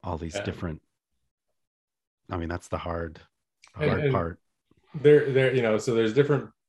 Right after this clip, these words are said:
Speaker 2: people with different levels of power. And if they, they, you know, if, if somebody sees that, like, this practice is spreading and they don't like it, some people have the ability to squash it,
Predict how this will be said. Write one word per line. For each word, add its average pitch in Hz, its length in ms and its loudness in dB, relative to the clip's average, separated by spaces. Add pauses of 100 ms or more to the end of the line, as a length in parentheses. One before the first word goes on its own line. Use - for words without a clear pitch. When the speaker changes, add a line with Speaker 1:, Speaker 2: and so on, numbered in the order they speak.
(140)
Speaker 2:
people 123 240 0
with 107 180 2
different 117 320 -2
levels 101 340 -2
of 90 140 -10
power. 101 520 0
And 95 120 -4
if 98 140 -6
they, 104 200 4
they, 101 200 0
you 98 100 -2
know, 95 180 0 (160)
if, 104 160 0
if - 60 -14
somebody 123 240 4
sees 110 340 0
that, 98 100 -2
like, 98 140 -8
this - 400 -12
practice 113 380 0
is 101 160 -12
spreading 110 600 -2
and 104 500 -6
they 104 120 2
don't 101 200 -6
like 135 280 -2
it, 107 260 -2
some 104 240 -4
people 107 260 -4
have 107 440 0
the 95 360 -6
ability 95 360 -6
to 92 80 -8
squash - 420 -14
it, - 100 -18